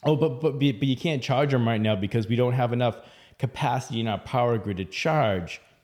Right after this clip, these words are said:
the current electric cars, let alone, you know, when we force everyone to buy 'em.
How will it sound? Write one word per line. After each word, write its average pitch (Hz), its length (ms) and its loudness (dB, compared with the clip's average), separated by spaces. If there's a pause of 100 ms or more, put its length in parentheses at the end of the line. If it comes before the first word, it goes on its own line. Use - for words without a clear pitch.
(180)
the - 100 -2
current 226 420 0
electric 113 380 -2
cars, 90 300 -4
let 147 100 2
alone, 147 540 2
you 143 80 0
know, 117 80 2
when 113 200 2
we 120 60 2
force 127 340 -2
everyone 127 220 0
to 98 60 -2
buy 123 340 0
'em. 73 180 -6